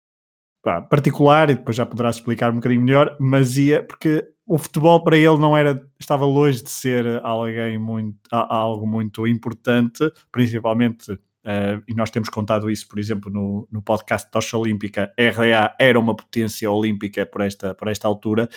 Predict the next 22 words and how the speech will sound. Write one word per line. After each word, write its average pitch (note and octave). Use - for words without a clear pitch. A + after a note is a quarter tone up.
eh, A#2
e B2
concentravam B2+
muitas B2+
atenções B2
nos A#2+
outros, A2+
nos A2+
outros -
desportos. -
A B2
verdade B2+
é B2+
que C3+
no C3+
primeiro C#3
jogo, A#2
ou A2+
num C3
dos A#2+
primeiros B2+
jogos, A#2